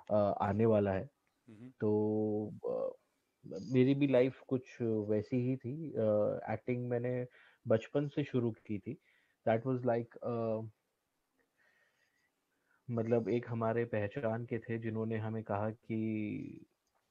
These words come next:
Speaker 1: uh, as, as a kid, I wa-, I was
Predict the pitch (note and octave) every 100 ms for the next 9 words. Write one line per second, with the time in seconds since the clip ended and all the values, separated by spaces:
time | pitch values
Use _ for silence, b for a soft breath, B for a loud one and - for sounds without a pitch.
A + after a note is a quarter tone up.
0 | - G#2+ G#2 G#2 G2+ A2+ A#2+ _ _ _
1 | - G#2+ A2 A2 A2+ A2 B2 A#2 A2+ G#2
2 | G#2 G#2+ G#2 G#2 G#2+